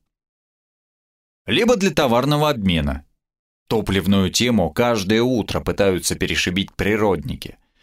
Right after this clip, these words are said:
Ольга с Хельгой. Киржачка притащила с собой приличных размеров разборный инкубатор. И теперь женщины требуют с меня куриных яиц первой свежести. Так что скоро у нас тут будут гулять пеструшки какие-нибудь.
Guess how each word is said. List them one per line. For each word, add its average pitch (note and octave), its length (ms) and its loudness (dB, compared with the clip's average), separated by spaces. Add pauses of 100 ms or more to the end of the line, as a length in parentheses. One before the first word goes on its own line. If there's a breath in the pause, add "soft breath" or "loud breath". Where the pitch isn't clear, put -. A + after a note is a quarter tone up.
(260 soft breath)
Ольга F3+ 360 0
с - 80 0
Хельгой. A2+ 580 0 (300)
Киржачка G3 600 0
притащила E3+ 680 2
с - 80 0
собой D#3 580 2 (220)
приличных G#3+ 760 0
размеров D#3 800 0
разборный A#2+ 880 0
инкубатор. A2+ 840 0 (320)
И B2+ 80 -2
теперь B2+ 300 0
женщины A2+ 520 2
требуют G#2 400 0
с - 120 -2
меня G#2+ 260 2
куриных A2+ 500 0
яиц D#3 440 0
первой F2+ 300 -2
свежести. F2+ 600 -2 (640 loud breath)
Так A#3+ 160 2
что G3+ 240 2
скоро F#3+ 300 2
у D3 140 2
нас C3+ 280 2
тут A#2+ 200 0
будут A#2 380 0
гулять G2+ 540 0 (100)
пеструшки F3 760 0
какие-нибудь. D3 1000 0